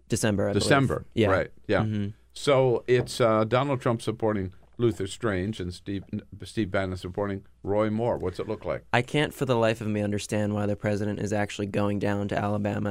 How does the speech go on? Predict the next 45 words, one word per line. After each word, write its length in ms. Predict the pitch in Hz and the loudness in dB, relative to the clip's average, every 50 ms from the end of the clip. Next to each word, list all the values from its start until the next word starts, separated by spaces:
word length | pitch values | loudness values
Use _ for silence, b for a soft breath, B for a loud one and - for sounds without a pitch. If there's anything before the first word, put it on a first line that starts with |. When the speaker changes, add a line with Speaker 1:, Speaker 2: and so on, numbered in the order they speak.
| 98 | -2
Speaker 1:
and 160 | 104 - 101 104 | -2 -2 -4 -4
expending 600 | 101 - - - 110 107 107 104 104 101 101 - b b b b b b | -4 -6 -2 0 0 2 2 0 -2 -2 -4 -8 b b b b b b
his 180 | - 107 95 | -2 -2 -2
political 400 | - - - 107 107 101 - 107 | -2 0 0 0 0 0 -2 -4
capital 480 | 101 - 110 104 101 - 104 101 98 101 | -2 2 2 2 2 2 0 -2 -2 -2
on 200 | 104 104 104 104 | -2 -2 -4 -4
this. 320 | 107 101 - - - - - | -4 -4 -6 -6 -8 -8 -4
Uh, 200 | - 104 101 98 | 0 0 2 2
Speaker 2:
Because? 240 | 92 78 101 101 107 | 2 4 2 2 2
Speaker 1:
Strange 420 | 131 131 131 113 113 117 120 117 120 | 2 2 2 4 4 4 4 4 2
is 160 | 120 110 101 | 2 0 2
down 460 | - 110 107 104 104 104 107 104 101 | 2 2 2 2 2 2 0 0 0
by 180 | 87 98 98 98 | 0 0 0 0
double 300 | 95 104 104 110 113 104 | 2 2 2 2 2 2
digits 500 | 104 104 98 107 104 101 - - - - - | 2 0 2 0 -2 -2 -2 -6 -8 -4 -4
in 100 | 107 104 | -2 -2
a 80 | 101 | 0
lot 160 | 98 101 101 101 | 0 0 -2 -2
of 100 | 95 - | -2 2
polls. 460 | 110 104 101 101 98 104 101 - - b b b b b b b | 2 2 4 4 2 0 -2 -4 -12 b b b b b b b
We're 200 | - 107 104 101 | 0 2 4 4
only 220 | 104 107 107 107 107 | 4 4 4 4 4
a 80 | 101 | 4
week 220 | 101 107 107 104 - | 4 2 2 2 4
out 200 | 107 101 104 95 | 4 4 4 2
from 160 | - - 104 | 0 0 0
Speaker 2:
Mm-hmm. 80 | 104 101 | 2 2
Speaker 1:
Election 380 | 98 98 98 95 - - 98 98 | 2 0 0 -2 -4 -6 -4 -2
Day. 340 | 101 98 98 98 98 95 b b b b b b | -2 0 0 -2 -2 -4 b b b b b b
Obviously, 460 | - 117 123 127 127 123 - - 117 | 4 4 6 6 4 2 4 0 0
Trump 260 | - - 127 117 104 | 0 2 0 0 0
is 120 | 117 101 85 | 0 -2 -2
a 20 | 98 | 0
big 200 | 95 104 98 98 | 0 0 0 0
star 340 | - - - 117 120 120 117 | -2 2 4 4 6 6 4
down 300 | 98 104 98 92 95 95 | 2 0 -2 -2 -2 -4
there, 180 | 92 92 95 | -4 -4 -4
and 100 | 95 98 98 | -4 -4 -6
he 80 | 95 | -6
has 160 | 95 101 98 87 | -6 -6 -6 -4
a 40 | |
lot 160 | 101 98 92 92 | -4 -6 -6 -6
of 80 | 98 | -8
star 240 | - - 101 98 95 | -8 -4 -4 -4 -4
power, 460 | - - 95 92 95 - 95 98 101 | -4 -4 -4 -2 -2 -2 -2 -4 -4